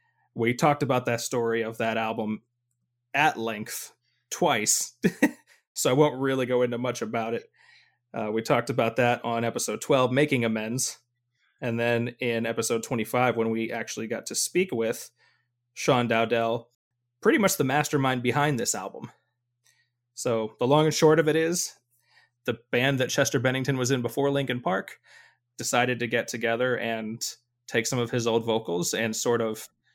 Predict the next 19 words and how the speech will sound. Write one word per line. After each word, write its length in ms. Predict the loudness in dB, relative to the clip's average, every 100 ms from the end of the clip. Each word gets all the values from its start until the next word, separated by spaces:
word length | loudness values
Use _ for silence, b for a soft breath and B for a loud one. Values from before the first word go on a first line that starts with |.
| _ -4
make 140 | 0
a 60 | 0
tribute 380 | 0 0 0
to 100 | -2
their 180 | 0 2
late 240 | 2 0 -2
friend 500 | -4 -2 -2 -6 -10 _ _ -4
by 440 | 0 4 4 2 -4 b b b _ 0
building 380 | 2 4 2 2
new 160 | 2
music 380 | 2 2 2 2
around 300 | -2 -2 -2
them 120 | -4
to 140 | -4 -2
sort 180 | 0
of 80 | 0 -2
recreate 960 | -6 -6 -4 -2 2 4 2 -4 -8 -10 _ _
and 100 | -8
reimagine 800 | -2 2 2 4 2 0 -2 -4